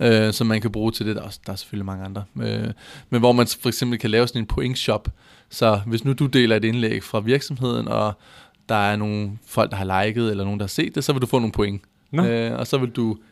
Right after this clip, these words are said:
Speaker 2: i sidste ende kunne bruge de point i din pointshop. Så kunne du for eksempel købe, hvad skal det være, en Dandomain hoodie, <laughs> som jeg lige har bestilt.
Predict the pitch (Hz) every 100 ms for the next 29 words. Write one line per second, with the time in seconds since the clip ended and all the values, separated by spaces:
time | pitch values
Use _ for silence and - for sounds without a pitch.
0 | _ 117 - 139 127 113 117 104 120 123
1 | 135 131 - 117 113 113 110 101 117 120
2 | 123 123 117 - 123 113 - 107 110 107
3 | - 110 104 92 - - - - - _
4 | _ _ - 104 110 - 104 104 113 120
5 | 113 110 160 165 156 - - 196 151 175
6 | 151 120 139 131 135 139 151 127 127 139
7 | 131